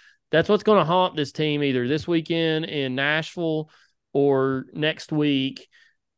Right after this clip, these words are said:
in the big dance somewhere. I, I just don't, like, where's Julian Phillips? Step up and make a shot. Vescovi, he's gotta have some help to get a shot. Where's Josiah Jordan-James in this situation? I mean, somebody's got to step up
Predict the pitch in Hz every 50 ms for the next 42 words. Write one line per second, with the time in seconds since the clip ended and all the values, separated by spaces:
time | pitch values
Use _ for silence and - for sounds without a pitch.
0 | _ - 139 147 139 139 131 143 143 131 131 135 127 123 117 - - - - 139
1 | 123 117 113 113 110 110 110 110 - - 127 139 - 143 151 147 147 185 170 -
2 | - 202 190 190 190 190 190 196 - - _ _ _ _ _ _ _ _ _ _
3 | _ _ - 165 131 135 - 143 151 190 214 220 226 214 180 147 147 170 180 175
4 | 175 165 151 135 120 - 147 131 120 110 95 92 - - - - - _ _ _
5 | _ _ _ _ _ _ - - - 233 233 - 240 220 190 185 175 175 165 -
6 | - 120 - - 147 120 110 98 92 - - _ _ _ _ _ - 156 - -
7 | - 196 196 208 208 190 202 202 196 190 202 - - - 160 151 180 160 156 185
8 | 180 180 175 160 165 165 151 - - 160 139 127 139 143 139 139 139 131 - _
9 | - 139 135 139 135 123 117 - - 127 104 98 98 92 - - _ - - -
10 | - - _ _ _ 156 175 208 208 175 170 185 175 156 - 190 175 175 165 151
11 | 170 170 165 156 160 151 143 139 143 143 135 123 113 110 117 110 107 104 - -
12 | 120 101 - 123 113 104 104 98 - - 98 92 92 113 - - _ _ _ -
13 | 165 165 165 147 - - 240 262 277 311 262 220 180 160 139 147 165 160 151 156
14 | - - - 151 - - - 165 151 147 - 147 131 123 120 120 120 -